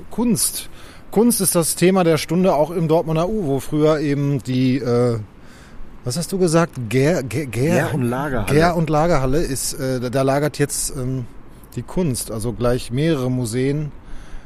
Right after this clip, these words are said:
Speaker 1: die man hier besuchen kann, wenn man, ähm, in der Stadt ist oder wenn man Lust auf Kunst und Kultur hat.
Speaker 2: Das stimmt. Und wir, ich, also ich muss auch dazu sagen, es ist, äh, uns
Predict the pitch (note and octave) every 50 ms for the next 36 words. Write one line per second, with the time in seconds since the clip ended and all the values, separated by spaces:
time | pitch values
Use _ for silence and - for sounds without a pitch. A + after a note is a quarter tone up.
0 | - - - - - - - B2 C3+ D#3 D#3+ D#3 D#3+ E3+ D#3+ E3 E3+ F3 E3+ E3+
1 | E3+ D#3+ C#3 - - - - - - - C#3+ C3 F#3 B3+ C#4 B3 - A#3+ G#3+ -
2 | E3 D3+ C#3 C#3 B2+ B2+ B2+ B2+ B2+ B2+ B2+ C3 A#2+ A2+ A#2 A#2 A2+ A2+ A2 -
3 | - - - - - - - - A#2 B2+ B2 B2 - - - D3+ D3 - B2 A#2
4 | A#2 - C#3 B2+ A2+ A2+ A2 G2+ A2+ A2+ A#2+ A#2+ A#2 A2 A#2+ C#3+ - - - B2+
5 | A2+ - - - - - D#3 E3 F3 - C3+ - C#3+ C3 B2+ C3 - G#2+ - -
6 | - - C#3 - - A3+ F#3+ - - D3+ C#3+ C3 A#2+ C3+ - - D3 B2+ C3+ C#3+
7 | D3 C#3+ A#2 C3+ - - C#3+ F3+ G3 G#3+ - C3+ C3 - - - C3 B2+ - -
8 | - B2+ C3 C#3+ C#3+ E3+ F#3 G3 D#3+ C3 C#3+ - F#3 D#3+ C#3+ - - C#3 C3 C3
9 | C#3 C#3+ D3 C#3+ - -